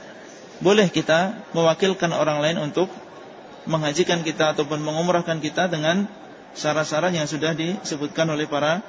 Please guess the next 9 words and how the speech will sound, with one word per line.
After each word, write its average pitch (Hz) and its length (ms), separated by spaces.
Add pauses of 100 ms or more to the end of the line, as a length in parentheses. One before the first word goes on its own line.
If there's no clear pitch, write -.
(380)
para 143 240
ulama. 123 400 (1500)
Ini 214 240
adalah 185 420
lima 180 240
syarat 175 320
yang 185 460
di 165 100
situ 180 560